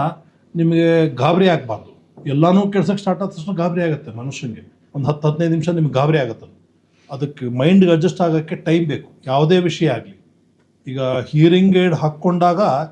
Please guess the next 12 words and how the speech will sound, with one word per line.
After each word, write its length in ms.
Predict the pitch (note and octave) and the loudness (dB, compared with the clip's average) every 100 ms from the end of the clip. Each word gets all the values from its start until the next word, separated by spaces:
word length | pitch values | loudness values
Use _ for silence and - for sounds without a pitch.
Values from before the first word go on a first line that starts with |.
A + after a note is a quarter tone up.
| - _ - | -14 _ -8
ಎಲ್ಲ 540 | C3+ D#3 F3+ G3 G3+ | 0 4 4 4 0
ಕೇಳಿಸ್ಬಿಡತ್ತೆ 640 | G3 F#3+ F#3+ - F3+ F3 F3 | 0 0 0 -4 -6 -4 -4
ಅಂತಲ್ಲ. 320 | D3+ A2+ A2 - _ _ _ _ _ _ _ _ | -6 -8 -14 -16 _ _ _ _ _ _ _ _
ಹಿಯರಿಂಗ್ 440 | D#3 F#3 A3 A3 | 0 2 4 4
ಏಡ್ 160 | G#3+ D#3+ | 2 2
ಏನಂದ್ರೆ 640 | F#3+ G#3 F#3+ F#3 A#3+ F3 | 0 2 0 0 -6 -6
ನಿಮಗೊಂದು 640 | E3+ F3 E3 E3+ B3 - - - | -6 -4 -2 -2 -6 -12 -20 -8
ವಸ್ತು 380 | C#3 - - A3+ | -6 -6 0 0
ಅಷ್ಟೇ, 300 | D#3+ - D3+ | 0 -2 -8
ಅದೊಂದು 640 | C#3 D3 D3 F3+ - - _ _ D3+ | -2 2 2 0 -4 -12 _ _ 2
ಏಡ್. 240 | F3+ G3 | 4 4
ಅದು, 180 | A2+ | 0